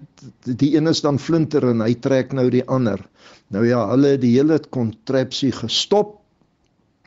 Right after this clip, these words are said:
en toe moes daar nou eers verduidelik word en, uh, toe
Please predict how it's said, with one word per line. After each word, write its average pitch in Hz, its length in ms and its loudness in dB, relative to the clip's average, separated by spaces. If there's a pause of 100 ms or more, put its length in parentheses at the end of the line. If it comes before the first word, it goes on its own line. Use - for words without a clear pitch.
(100)
en 120 200 0
toe 156 120 2
moes 143 200 -2
daar 117 200 0
nou 131 180 0
eers 139 300 0
verduidelik 117 680 0
word 180 400 -2 (540)
en, 110 480 -2 (240)
uh, 104 300 -4 (120)
toe 151 380 4